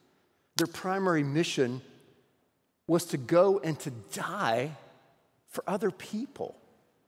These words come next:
That's offensive and outrageous. To deal with suffering, the pain and suffering, to get us right with God,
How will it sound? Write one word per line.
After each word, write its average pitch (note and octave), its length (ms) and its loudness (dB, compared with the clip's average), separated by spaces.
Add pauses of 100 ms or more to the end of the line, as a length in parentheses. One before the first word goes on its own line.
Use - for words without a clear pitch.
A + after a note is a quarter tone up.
(1600)
That's G#3+ 360 -2 (400)
offensive D#3+ 640 2
and C#3+ 220 0 (580)
outrageous. F3+ 1300 2 (760)
To F#3+ 80 0
deal A#3 240 6
with A3 100 6
suffering, A#3 460 6
the A3 80 -4
pain A3 240 0
and F#3+ 80 -4
suffering, A3 560 4 (340)
to F#3 80 0
get A#3 160 2
us A3 160 2
right F3 400 4
with B2 220 -2
God, F#3 400 4